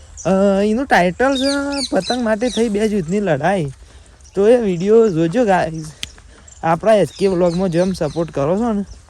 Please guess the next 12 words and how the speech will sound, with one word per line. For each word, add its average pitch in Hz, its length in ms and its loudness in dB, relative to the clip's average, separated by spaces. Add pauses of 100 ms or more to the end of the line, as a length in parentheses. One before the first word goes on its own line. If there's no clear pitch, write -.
(140)
એમ, 156 280 -4
એમાંય 165 420 -2
તમને 190 500 0
કોમેડી 170 420 -2
વીડિયોમાં 180 520 -2 (400)
અથવા 180 400 -2
ક-, 190 380 -2 (720)
સામાજિક 185 460 0
વીડિયો 185 340 -2
આપણે 190 320 2
હોય 160 320 -2
ને, 226 140 -4